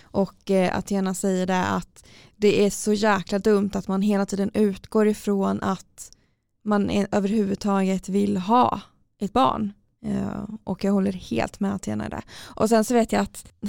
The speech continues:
<laughs> ni som såg det här, eh,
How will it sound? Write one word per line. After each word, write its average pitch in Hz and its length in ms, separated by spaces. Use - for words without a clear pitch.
<laughs> - 260
ni 226 220
som 220 340
såg 254 480
det 226 80
här, 202 560
eh, 208 320